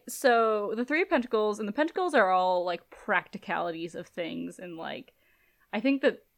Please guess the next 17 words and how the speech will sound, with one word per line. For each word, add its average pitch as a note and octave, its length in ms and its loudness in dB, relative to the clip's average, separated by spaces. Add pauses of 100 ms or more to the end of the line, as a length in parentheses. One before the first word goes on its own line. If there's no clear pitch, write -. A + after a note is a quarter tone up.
(280)
that G#3+ 180 4
is F#3+ 140 -4
very G#3 280 2
Caroline A3 680 2
in D4 100 2
a D4+ 80 0
lot D4+ 160 2
of D4+ 140 0
senses, D4+ 600 -2 (400)
but C#4 140 0
specifically D4 720 -2
in D4 60 2
the A#3 100 4
Three G#3 220 -2
of G#3 120 -2
Pentacles, F3+ 640 -4
where F3 440 -2